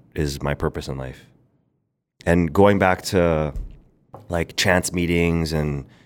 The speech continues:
serendipitous events, like, there's been so many episodes, like, in the last, like, you know, couple years, especially, that have happened where it was like, "Whoa, I was supposed to meet that person."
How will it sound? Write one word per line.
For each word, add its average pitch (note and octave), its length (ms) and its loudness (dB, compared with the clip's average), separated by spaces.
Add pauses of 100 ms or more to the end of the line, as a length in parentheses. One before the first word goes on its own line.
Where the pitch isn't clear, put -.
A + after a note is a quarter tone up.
(440)
serendipitous E2+ 640 0
events, E2+ 520 2
like, D2 340 -4 (140)
there's F2+ 180 2
been E2+ 160 0
so - 360 4
many F2+ 460 4 (1800)
episodes, E2+ 560 2
like, D#2+ 160 0
in E2 60 0
the D2+ 80 0
last, D#2+ 380 0
like, C#2+ 180 -6 (640)
you D#2+ 100 -8
know, C#2+ 120 -6
couple - 280 -4
years, D2+ 600 -2 (140)
especially, E2 760 -2 (840)
that E2 180 4
have E2 100 2
happened D#2 480 -2
where D2 180 -2
it C#2+ 60 -4
was C#2+ 160 -8
like, C#2 160 -6
"Whoa, C#2+ 440 -2
I C#2+ 120 -2
was E2 140 4
supposed - 320 -2
to - 60 -10
meet D2+ 140 -6
that C#2+ 160 -10
person." C#2+ 440 -10